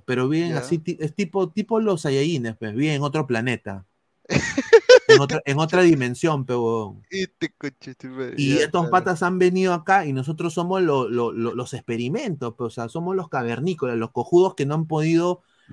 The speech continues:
Speaker 1: entender el sentido de, de la empatía, que tienen, no son pajeros, ¿no? O sea, que ten-, que tienen estas, esas cosas que se mechan entre ellos, bombas nucleares a todo lado.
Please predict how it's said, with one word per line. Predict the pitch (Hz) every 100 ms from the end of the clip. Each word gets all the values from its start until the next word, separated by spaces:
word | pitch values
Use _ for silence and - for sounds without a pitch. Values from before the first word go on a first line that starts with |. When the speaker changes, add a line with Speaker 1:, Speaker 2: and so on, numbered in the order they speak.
| -
Speaker 1:
entender | 127 127 123 127 127 143 175
el | 175
sentido | 156 127 117 151 156
de, | 156 147 127
de | 117
la | 113
empatía, | 107 104 104 101 147 151 151 147 143 131 127 127 123 123 120 123
que | -
tienen, | 110 131 135 135 131 123 117
no | 131
son | 139 139
pajeros, | 135 113 - 151 156 131 120 117 117 117 110 - _ _ _ _ _
¿no? | - 127 127
O |
sea, | 117 123 117 110 104 113
que | 120
ten-, | 123 127
que | 117 127
tienen | 165 185 175
estas, | 160 160 -
esas | - 151 156 -
cosas | 160 156 160
que | - 117
se | - 131 -
mechan | 139 160 156 131
entre | 120 147
ellos, | 160 143 -
bombas | - 123 143 147
nucleares | 123 113 135 127
a |
todo | - 131 127
lado. | 147 156 151